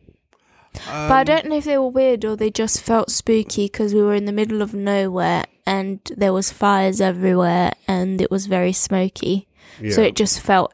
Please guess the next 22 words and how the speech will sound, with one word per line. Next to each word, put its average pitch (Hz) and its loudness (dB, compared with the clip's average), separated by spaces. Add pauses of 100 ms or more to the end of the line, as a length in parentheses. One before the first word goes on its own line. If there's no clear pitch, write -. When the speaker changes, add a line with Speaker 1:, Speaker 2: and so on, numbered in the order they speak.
Speaker 1:
extra - -2
depressing 185 -2
because 185 -4 (1800)
we 208 2
couldn't 208 0
really 185 2 (680)
see 196 2
anything 185 -2
outside. 180 -4 (960)
Speaker 2:
What 170 4
I'm 180 4
always 135 4
struck - 0
by, 95 2 (240)
um, 92 -2
when 101 2
I 98 2
go 95 2
to 90 -2
North 98 0
America, 90 0
or, 85 -2